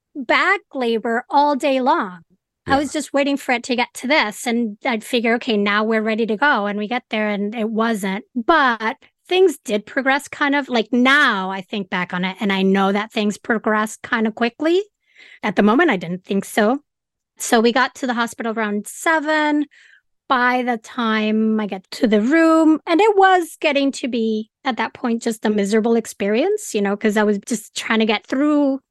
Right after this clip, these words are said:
Speaker 1: the sensations, through that pain. And I was being extremely loud. I was very good at vocalizing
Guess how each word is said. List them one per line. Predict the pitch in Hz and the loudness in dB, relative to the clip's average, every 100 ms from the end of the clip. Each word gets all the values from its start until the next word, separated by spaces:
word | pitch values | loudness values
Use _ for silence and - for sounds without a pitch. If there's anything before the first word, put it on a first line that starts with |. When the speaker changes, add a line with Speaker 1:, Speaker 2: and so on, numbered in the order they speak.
| _ | _
Speaker 1:
the | 262 | -6
sensations, | 233 233 214 214 190 - 202 190 202 - _ - - _ - | -2 -2 0 -2 -4 -2 -2 0 0 -4 _ -20 -20 _ -2
through | 240 226 | 2 4
that | 196 - | 2 -2
pain. | 214 208 196 226 _ | -2 0 0 -2 _
And | 269 233 220 220 220 - | 0 2 2 2 0 -4
I | 240 | -4
was | 240 | -2
being | 208 247 | 0 0
extremely | 208 - - 254 254 254 254 | 0 -4 -6 -2 0 2 0
loud. | 247 208 208 190 | 0 0 -2 -2
I | 202 | -2
was | 196 | -4
very | 196 240 233 | -2 -2 0
good | 220 202 | 0 -2
at | 190 | 0
vocalizing | 190 190 208 214 180 185 190 - | 0 -2 -2 -4 -4 -8 -12 -18